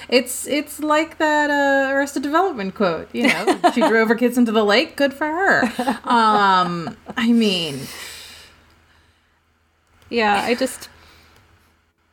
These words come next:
Speaker 2: I mean, like, if it's one of those things where I knew it was supposed to be bad, like, I could just enjoy it for that sake, but
Speaker 1: Yes.
Speaker 2: I don't know if that's what this was supposed to be.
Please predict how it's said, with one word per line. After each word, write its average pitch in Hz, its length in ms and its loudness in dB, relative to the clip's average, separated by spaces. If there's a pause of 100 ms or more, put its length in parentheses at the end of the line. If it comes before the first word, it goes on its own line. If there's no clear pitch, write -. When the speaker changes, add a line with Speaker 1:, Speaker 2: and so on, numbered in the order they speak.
(420)
Speaker 2:
I 285 80 2
mean, 339 180 2
like, 349 200 2
if 320 140 0
it's 381 120 -4
one 466 100 0
of 440 60 -2
those 427 160 2
things 320 220 0
where 285 100 2
I 269 60 4
knew 247 240 2
it 220 40 0
was 240 140 -2
supposed 247 260 -2
to 240 60 -6
be 220 60 -4
bad, 190 260 0
like, 202 140 -2
I 190 100 0
could 196 140 -4
just 196 200 -2
enjoy 185 320 0
it 175 180 0
for 196 140 -6
that 170 240 -2
sake, 202 400 0 (200)
but 196 220 4
Speaker 1:
Yes. - 580 0 (1040)
Speaker 2:
I 240 160 -2 (180)
don't 247 320 4
know 226 180 4
if 214 100 0
that's 208 200 2
what 220 140 0
this - 220 -4
was 190 100 -2
supposed - 600 -4
to 240 100 -6 (100)
be. - 500 2